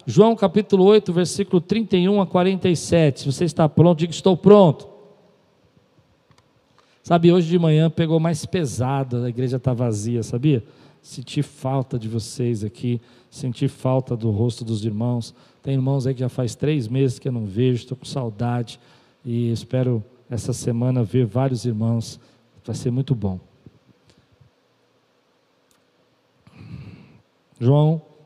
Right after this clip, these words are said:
oito. João oito diz assim:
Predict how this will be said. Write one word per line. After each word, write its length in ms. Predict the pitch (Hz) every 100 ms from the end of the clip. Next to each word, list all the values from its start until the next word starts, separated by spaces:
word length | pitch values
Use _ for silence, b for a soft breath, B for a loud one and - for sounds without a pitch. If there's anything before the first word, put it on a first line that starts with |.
| _
oito. 500 | 135 147 156 - - - _ _ _ _ _ _ _ _ _ - b b _ 120
João 180 | 135 139
oito 380 | 139 143 - - _ _ _ _
diz 240 | - 139 139
assim: 460 | 127 - 117 92